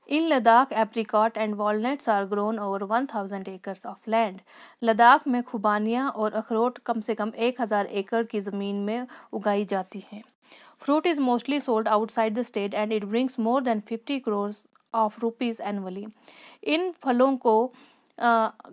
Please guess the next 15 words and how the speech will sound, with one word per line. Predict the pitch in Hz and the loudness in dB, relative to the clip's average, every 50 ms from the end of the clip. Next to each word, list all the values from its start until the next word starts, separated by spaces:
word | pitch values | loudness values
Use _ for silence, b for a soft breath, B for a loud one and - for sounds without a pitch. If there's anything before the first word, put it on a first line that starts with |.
| 202 240 240 226 220 214 214 214 | -6 -4 -2 -2 0 -2 -2 -4
जे | 214 185 247 233 | -2 0 2 2
एंड | 240 240 240 | 2 2 2
के | - 269 277 277 262 247 226 214 _ _ | 2 2 2 2 0 -4 -12 -14 _ _
से | - - 247 | -2 -2 0
बाहर | 220 208 220 208 - 240 254 269 285 277 - - | 4 4 2 4 8 8 8 8 6 2 -8 -2
बेचा | 220 214 214 214 - 233 226 | 2 2 4 6 6 4 6
जाता | 220 226 214 208 - 214 | 8 6 4 6 4 2
है | 214 220 240 277 | 2 2 0 0
और | - - 220 214 | 2 2 2 2
इससे | 233 240 - - 277 277 | 2 -2 -2 -2 -2 -2
कम | 269 - 214 208 | 0 -2 -2 -2
से | 202 220 | -2 -4
कम | 214 240 247 262 | 0 0 0 0
सालाना | 254 - 254 226 214 208 202 208 240 | 0 -2 -2 0 2 2 2 2 0
पचास | 240 - 240 226 _ - 226 220 247 269 262 - | -2 -2 -6 -8 _ 2 6 6 6 4 2 -4